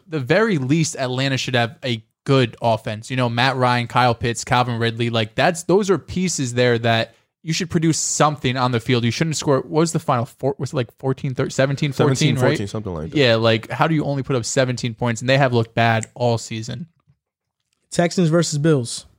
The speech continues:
Speaker 1: Bills.
Speaker 2: Bills.
Speaker 1: Yeah.
Speaker 3: Bills. Giants versus Saints.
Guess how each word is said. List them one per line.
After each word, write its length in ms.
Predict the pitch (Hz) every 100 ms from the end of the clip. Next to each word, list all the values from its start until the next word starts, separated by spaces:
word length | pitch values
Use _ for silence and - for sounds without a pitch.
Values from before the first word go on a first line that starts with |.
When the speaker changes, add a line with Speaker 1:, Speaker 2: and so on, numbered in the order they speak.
| -
Speaker 1:
Bills. 360 | - - - _ _ -
Speaker 2:
Bills. 360 | 107 87 80 -
Speaker 1:
Yeah. 200 | 113 117 - 131
Speaker 3:
Bills. 460 | 147 143 143 - - 131
Giants 580 | 123 147 175 185 185 151
versus 420 | 151 160 - 147
Saints. 540 | - 123 104 - -